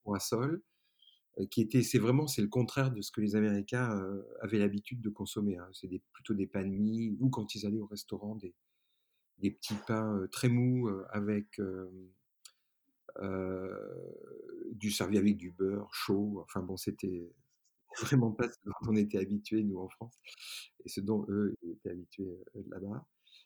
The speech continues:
Donc c'était un, un vrai challenge. Alors, je faisais que des gros pains de deux kilos, heu, longs, faciles à trancher quand même, heu, au couteau, heu, et qui, heu, qui, que les chefs pouvaient utiliser pour, heu, proposer avec de la charcuterie ou du fromage.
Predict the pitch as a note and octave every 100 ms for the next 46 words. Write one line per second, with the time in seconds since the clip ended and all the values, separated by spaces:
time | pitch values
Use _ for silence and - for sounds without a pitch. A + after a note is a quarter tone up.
0 | _ G#2+ C3 C3+ C3+ A#2 A#2 A#2+ - -
1 | - D3 E3+ C#3 A2 G#2 - - A2 G#2
2 | E3 D3 B2 C3 B2+ C3+ B2 A2+ A2+ A2+
3 | A2 A#2+ B2 G2 F#2+ B2 C#3 - - C#3
4 | C#3 D3 C3+ - B2+ - C3 B2+ C3 E3
5 | B2+ A2 G#2 G#2 - C3 C3 C#3 G3 -
6 | _ _ _ _ _ _ _ _ - G#2
7 | G#2+ G#2 A#2 A2+ A2 - B2 A#2+ A2 G#2
8 | G2+ G2+ G2 G2 G2 G2 G2+ - - -
9 | _ _ - A#2+ - A#2+ A2 - B2 A#2+
10 | - E3+ E3+ - C3 B2 B2+ - B2 A#2+
11 | C3+ C#3+ - B2 A2 A2 G#2+ G#2+ G#2 G2+
12 | G#2 G#2 G#2 - _ _ _ _ - B2+
13 | B2+ A#2 C3+ B2 A#2+ A2 A2+ G#2+ - -
14 | C3 - D3 C3 A2+ A#2+ A#2 G#2+